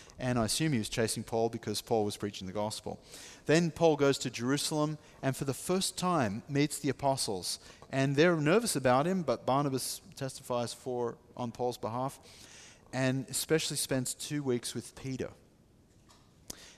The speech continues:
Now, Peter is the top apostle at this point. P-, Peter is the leader of the church. And Peter, I think, and Paul have a, an important time together where Paul says he confirmed that he was not preaching in vain,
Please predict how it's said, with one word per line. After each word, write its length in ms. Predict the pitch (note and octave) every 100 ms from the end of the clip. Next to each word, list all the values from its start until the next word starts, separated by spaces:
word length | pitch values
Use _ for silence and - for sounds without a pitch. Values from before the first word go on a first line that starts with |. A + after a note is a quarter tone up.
| -
Now, 140 | C#3
Peter 440 | - F#3 G#3+ F3
is 140 | C3 -
the 120 | A#2
top 280 | - D3+ D#3+
apostle 460 | - F#3 - D#3
at 80 | A2+
this 180 | A#2 -
point. 340 | - A2+ F3+ - -
P-, 100 | - C#3+
Peter 280 | C#3 C3 C3
is 140 | B2+
the 80 | B2
leader 200 | B2+ B2+
of 100 | A2+
the 80 | B2+
church. 520 | - C3 E3+ - - - _ - - - - - -
And 280 | C3+ C3 -
Peter, 300 | F3 F#3+ C#3
I 80 |
think, 260 | A#2+ C#3 C3+ - - -
and 180 | A#2+ A#2
Paul 460 | - C#3 A2 G#2 -
have 260 | C3+ C3
a, 100 | A#2+ G#2+ -
an 80 | C3+
important 420 | A2+ C3+ B2 A2+
time 240 | B2 B2
together 380 | A#2+ G#2 G#2+ A2 - - -
where 160 | A2+
Paul 240 | - C#3 C#3
says 320 | C3+ B2 -
he 140 | C#3
confirmed 720 | C3 A#2+ G2+ C#3 C3+ C3 B2+ -
that 180 | - A2
he 200 | G#2 A#2+
was 240 | A#2 G#2 B2+
not 180 | A#2
preaching 320 | - B2+ - A2
in 100 | G2
vain, 400 | B2 C3+ C#3